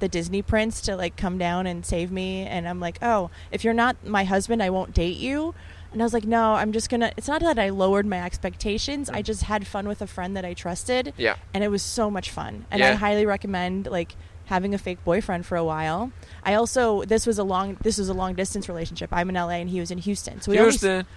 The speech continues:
Speaker 1: we only saw each other once a month, but it was
Speaker 2: Uh-huh.
Speaker 1: planned, it was exclusive, we
Speaker 2: Uh-huh.
Speaker 1: talked every day.
Speaker 2: Uh-huh.
Speaker 1: And, uh, I wrote a whole book about, like, l-, like, lessening up your, like, Disney prince expectations
Speaker 2: Uh-huh.
Speaker 1: and letting yourself date your best friend for a while.
Speaker 2: Yes.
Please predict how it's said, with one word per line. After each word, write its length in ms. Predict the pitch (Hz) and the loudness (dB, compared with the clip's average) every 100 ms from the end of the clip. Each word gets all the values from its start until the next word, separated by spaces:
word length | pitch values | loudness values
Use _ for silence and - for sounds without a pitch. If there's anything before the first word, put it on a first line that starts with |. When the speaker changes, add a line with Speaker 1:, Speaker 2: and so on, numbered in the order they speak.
| - | 2
Speaker 1:
we 100 | 220 | 6
only 180 | 214 214 | 6 4
saw 200 | - 202 | 2 0
each 160 | 208 | 2
other 180 | 208 196 | 2 2
once 260 | 190 180 180 | 2 -2 -2
a 60 | |
month, 420 | 190 208 214 196 - | 0 2 2 -2 -8
but 100 | 185 | 0
it 60 | 202 | 2
was 140 | 220 | 2
Speaker 2:
Uh-huh. 100 | 214 | 0
Speaker 1:
planned, 320 | 202 196 220 | -2 0 0
it 80 | 208 | -2
was 160 | 180 180 | -4 -6
exclusive, 720 | - - 196 180 - 214 190 | -10 -8 -6 -6 -4 -4 -2
we 80 | 175 | -2
Speaker 2:
Uh-huh. 80 | 226 | -2
Speaker 1:
talked 180 | 180 - | -2 -4
every 240 | 196 196 | -4 -4
day. 420 | 196 180 175 202 240 - - | -4 -4 -4 -6 -8 -12 -4
Speaker 2:
Uh-huh. 220 | 208 208 | 0 0
Speaker 1:
And, 220 | 196 190 | 0 -2
uh, 260 | 185 185 185 | -4 -4 -4
I 120 | - | -2
wrote 180 | 196 202 | 2 2
a 60 | 208 | 2
whole 160 | 208 | -2
book 260 | 196 226 - | 0 -2 -2
about, 220 | 190 190 | -4 -2
like, 200 | 196 180 | -2 -2
l-, 160 | 202 196 | -4 -2
like, 260 | 196 180 208 | 0 0 0
lessening 540 | 196 196 202 220 208 | 0 2 4 2 0
up 180 | 202 190 190 | -2 -2 -2
your, 260 | 185 185 170 - | 0 0 -2 -4
like, 200 | 175 - | -4 -2
Disney 280 | 190 185 180 | -4 -4 -4
prince 480 | - 175 196 - - | -4 -6 -6 -8 -6
expectations 840 | 190 - 202 - 185 202 262 311 | -6 -4 -4 -4 -6 -6 -6 -4
Speaker 2:
Uh-huh. 300 | 277 233 226 - - | -2 0 -2 -4 -8
Speaker 1:
and 100 | 196 | -4
letting 300 | 185 190 196 | -4 -4 -4
yourself 360 | 190 - 185 | -6 -6 -8
date 220 | - 180 180 | -6 -10 -6
your 140 | 185 | -6
best 280 | 175 175 - | -6 -8 -6
friend 300 | 185 185 185 | -6 -8 -8
for 80 | 185 | -6
a 80 | |
while. 320 | 98 87 190 196 - - - - - - - | -6 -6 -8 -12 -16 -20 -20 -20 -20 -20 -4
Speaker 2:
Yes. 540 | 120 123 107 - - | 2 2 2 -6 -12